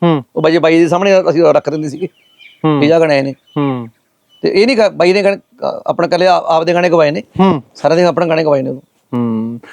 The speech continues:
Speaker 1: ਭਿੰਦਰ ਬਾਈ ਨਾਲ ਕਿੰਨਾ ਸਮਾਂ ਉਦੋਂ, ਅਮ, ਉਸ ਪਾਰੀ ਦੇ ਵਿੱਚ?
Speaker 2: ਮੈਂ ਬਾਈ ਰਿਹਾ ਬਾਈ ਨਾਲ ਨਾਈਨਟੀ ਨਾਈਨ, ਦੋ ਹਜ਼ਾਰ ਤੱਕ ਰਿਹਾ ਮੈਂ।
Speaker 1: ਠੀਕ ਹੈ।
Speaker 2: ਫਿਰ ਆਪਣਾ, ਮੇਰੇ ਬਾਅਦ ਆਪਣਾ ਧਰਮਪੀਤ ਆ ਗਿਆ ਸੀ।
Speaker 1: ਹੂੰ।
Speaker 2: ਫਿਰ ਜਿਹੜਾ ਮੁੰਡਾ ਆਪਣਾ ਵੀਰ ਦਵਿੰਦਰ ਹੈ,
Speaker 1: ਹੂੰ।
Speaker 2: ਇਹ ਵੀ ਮੇਰਾ,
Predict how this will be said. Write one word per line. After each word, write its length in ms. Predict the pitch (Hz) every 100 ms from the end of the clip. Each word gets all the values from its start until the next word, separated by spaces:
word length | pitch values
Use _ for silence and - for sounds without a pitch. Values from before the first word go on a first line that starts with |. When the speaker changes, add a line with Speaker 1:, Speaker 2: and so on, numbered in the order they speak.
| -
Speaker 1:
ਭਿੰਦਰ 240 | 240 214 214
ਬਾਈ 160 | 214
ਨਾਲ 260 | 214 226 220
ਕਿੰਨਾ 280 | 202 196 196
ਸਮਾਂ 240 | 196 196
ਉਦੋਂ, 400 | 190 185 196 185 170
ਅਮ, 260 | 175 160 156 160
ਉਸ 100 | 139
ਪਾਰੀ 200 | 170 160
ਦੇ 100 | 160
ਵਿੱਚ? 140 | 160 156
Speaker 2:
ਮੈਂ 160 | 156 196
ਬਾਈ 200 | 196 208
ਰਿਹਾ 260 | 202 180 180
ਬਾਈ 240 | 175 175
ਨਾਲ 420 | 175 175 175 175 175 _ _ _ _ _ _ _ _ _ _ _ _ _ _ _ _ _ _ _ _ _ _ _ _ _ _ _ _ _ _ _ _
ਨਾਈਨਟੀ 260 | 147 175 185
ਨਾਈਨ, 220 | 196 190
ਦੋ 120 | 185
ਹਜ਼ਾਰ 120 | 214 233
ਤੱਕ 160 | 214
ਰਿਹਾ 200 | 190 139
ਮੈਂ। 120 | 110 104 _ _ _ _ -
Speaker 1:
ਠੀਕ 180 | 165
ਹੈ। 120 | 127 98 -
Speaker 2:
ਫਿਰ 160 | 175
ਆਪਣਾ, 360 | 190 190 175 190
ਮੇਰੇ 220 | 180 180
ਬਾਅਦ 200 | 185 180
ਆਪਣਾ 240 | 180 170
ਧਰਮਪੀਤ 360 | 175 202 143 147
ਆ 60 | 151
ਗਿਆ 120 | 147
ਸੀ। 140 | 135 - - -
Speaker 1:
ਹੂੰ। 220 | 185 139 - -
Speaker 2:
ਫਿਰ 80 |
ਜਿਹੜਾ 160 | 160 196
ਮੁੰਡਾ 180 | 202 190
ਆਪਣਾ 140 | 185
ਵੀਰ 220 | 180 180
ਦਵਿੰਦਰ 260 | 165 180 175
ਹੈ, 80 | 175 _ -
Speaker 1:
ਹੂੰ। 220 | 175 160 117 _ _ _ _ _ -
Speaker 2:
ਇਹ 80 | 185
ਵੀ 60 |
ਮੇਰਾ, 240 | 214 180